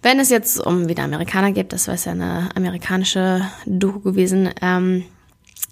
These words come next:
dann ist der Durchschnittsami im Jahr vierundneunzig Kilogramm Fleisch. Das heißt,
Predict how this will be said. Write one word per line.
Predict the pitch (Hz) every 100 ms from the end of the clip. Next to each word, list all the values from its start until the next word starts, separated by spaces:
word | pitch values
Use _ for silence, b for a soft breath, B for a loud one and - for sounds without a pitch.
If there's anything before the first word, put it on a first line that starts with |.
| -
dann | 226 214
ist | 202 208
der |
Durchschnittsami | 202 214 - 196 - 190 202 196
im | - 196
Jahr | 185 175 185 185 - B B
vierundneunzig | B - 214 196 190 190 -
Kilogramm | - - - - - -
Fleisch. | - - 135 110 - - - b b b b b b b b b b
Das | - 254
heißt, | 262 247 254 262 - -